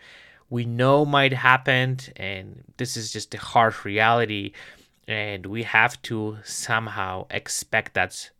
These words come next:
gonna happen to us. And all of those stuff which I'm gonna be talking about happened to me. This is not something that, um, you know, I didn't experience. This actually happened, and that's why I've made this list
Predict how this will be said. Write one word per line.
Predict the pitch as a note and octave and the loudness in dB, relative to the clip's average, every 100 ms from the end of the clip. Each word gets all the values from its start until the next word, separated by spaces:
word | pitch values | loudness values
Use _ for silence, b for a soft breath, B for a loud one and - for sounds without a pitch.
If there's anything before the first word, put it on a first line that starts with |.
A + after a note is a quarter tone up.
| - | -10
gonna | A2 G2+ | -8 -2
happen | - G#2 G2 G2 | 2 2 0 -6
to | G2 | -6
us. | - - | -6 -2
And | A2+ B2+ - | -2 -2 2
all | E3 | 4
of | F3+ | 4
those | E3+ D#3 | 0 0
stuff | - C3+ C3 - | 6 6 6 -2
which | A#2+ - | -6 -6
I'm | A#2 B2 | -8 -4
gonna | A#2 | -6
be | G2+ | -6
talking | - B2+ A#2+ B2+ | -4 -2 -2 -4
about | A2 G2+ F#2+ | -2 -2 -4
happened | - - B2 B2+ B2+ C3 | -2 2 2 2 -4 -4
to | B2+ | -6
me. | B2 B2+ C#3 B B B B B | -4 -6 -8 B B B B B
This | G#2 - | -10 -8
is | G2+ G#2+ | -8 -2
not | G2+ - | -2 -2
something | G2+ G2+ - F#2+ F#2+ | -6 -6 -10 -12 -6
that, | F#2 F#2 - - | -6 -8 -14 -12
um, | F#2 F#2 - - - A#2 _ _ _ _ _ _ - | -12 -12 -14 -14 -18 -20 _ _ _ _ _ _ -16
you | G#2+ | -14
know, | F#2+ E2+ - - - _ _ _ _ - | -12 -14 -18 -20 -20 _ _ _ _ -6
I | G#2 G2+ G2 A#2 - - | -4 -4 -6 -14 -10 -4
didn't | A#2+ G#2+ | -2 -2
experience. | G2 - - B2 B2+ B2 A#2+ B2 - - - _ - | -6 -6 0 4 6 4 2 -4 -10 -14 -20 _ -12
This | A2 - | -10 -4
actually | G2 G#2 - G#2 | -2 -2 -4 -6
happened, | - G2+ - G2+ G2+ | -2 -2 -2 -4 0
and | |
that's | A#2+ C3 C3 | 4 4 2
why | B2+ | 0
I've | G2+ G#2 G2 - | 0 -2 -6 -8
made | A2+ A2+ - | -2 -2 -2
this | A2 - | -10 -8
list | G2 F#2 - | -8 -8 -10